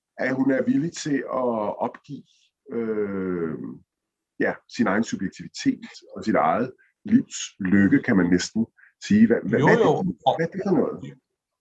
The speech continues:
Speaker 2: Jo, jo, og, og man kan vel sige, at, øh, hun påtager sig den der rolle som den lidende, tavsende,
Speaker 1: Ja.
Speaker 2: opofrende kvindeskikkelse, ikke? Og som vi jo
Speaker 1: Ja.
Speaker 2: kender fra, fra
Speaker 1: Præcis.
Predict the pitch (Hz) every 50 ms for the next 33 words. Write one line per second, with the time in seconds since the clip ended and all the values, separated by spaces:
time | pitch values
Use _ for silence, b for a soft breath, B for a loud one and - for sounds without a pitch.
0 | _ _ - 156 202 247 - - 156 - 139 143 139 135 135 139 135 135 139 139
1 | 120 120 113 - - - - 208 220 233 233 151 123 - - B B B B B
2 | B B B B B - 135 123 113 107 104 101 101 98 98 - - - 143 143
3 | 143 - - - 202 220 196 - - 147 135 120 113 120 117 127 135 139 131 139
4 | 131 117 101 - 107 107 110 113 127 147 147 139 139 123 113 110 107 110 107 110
5 | 113 107 113 123 135 143 151 160 165 175 180 185 180 180 165 143 - - - -
6 | - - 110 113 123 143 151 151 139 - - - 123 117 113 110 107 104 101 95
7 | - - - 127 135 208 208 - - - - 123 131 - - - - 110 110 107
8 | 104 101 - - - 120 117 113 117 135 135 135 139 139 - 107 101 98 104 92
9 | - 104 101 95 98 101 - - 120 113 110 107 110 113 110 101 - - - -
10 | 135 131 135 156 175 156 139 - - 104 101 87 - B B B B B B -
11 | 104 113 - - - -